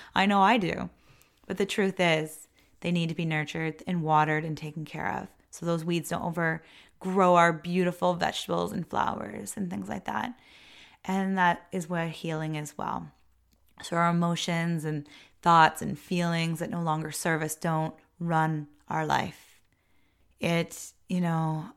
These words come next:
like I said, I stumbled upon the healing process there, like the real deep diving one, accidentally. It's what I needed. In all honesty, it's what I needed, and I'm so glad I, I did it. It was such a life-changing thing for me.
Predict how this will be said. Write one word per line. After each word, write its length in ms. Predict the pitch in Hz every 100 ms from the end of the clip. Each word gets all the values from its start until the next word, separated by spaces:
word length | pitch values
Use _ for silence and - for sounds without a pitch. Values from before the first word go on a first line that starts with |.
| _
like 120 | 175
I 80 | 165
said, 460 | 156 160 156 156 -
I 220 | 170 165
stumbled 320 | 151 160 160
upon 280 | 156 - 160
the 60 | 156
healing 460 | 156 160 160 160
process 500 | 147 160 151 - 165
there, 640 | - 165 156 160 202 214 - _ _ -
like 140 | - -
the 120 | 165
real 200 | 165 160
deep 300 | 147 165 165
diving 340 | 156 160 180
one, 400 | 196 202 220 220 - _ -
accidentally. 840 | 160 - 156 160 - - 175 - - - -
It's 160 | 170 170
what 160 | 185 202
I 100 | 254
needed. 380 | 220 185 214 - _ _ _ _ -
In 100 | 170
all 160 | 175
honesty, 300 | 175 170 -
it's 120 | 220 156
what 180 | 165
I 80 | 185
needed, 320 | 208 190 220
and 160 | 233 170
I'm 140 | 160
so 200 | 151 165
glad 220 | 160 165 165
I, 220 | 208 -
I 140 | 175 165
did 200 | 160 160
it. 160 | 185
It 120 | - 170
was 140 | 165
such 320 | - 160 - - _
a 100 | 170
life-changing 760 | 170 160 156 - 160 160 175 190 - - _ _
thing 240 | - 262 285
for 180 | - 165
me. 300 | 156 165